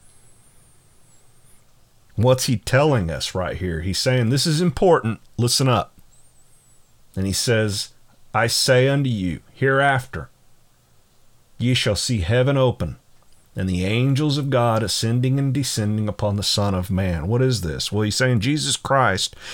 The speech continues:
is the mediator between God and man.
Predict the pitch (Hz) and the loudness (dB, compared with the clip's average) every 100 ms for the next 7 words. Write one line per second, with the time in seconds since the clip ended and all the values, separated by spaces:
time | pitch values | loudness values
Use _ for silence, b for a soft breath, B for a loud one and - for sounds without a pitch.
0 | B B 156 185 190 170 165 165 175 160 | B B 2 4 4 2 0 2 2 2
1 | 110 104 110 104 117 110 101 113 120 120 | 2 2 0 0 0 0 2 4 4 4
2 | 113 110 104 98 87 - | 2 2 2 0 -2 -6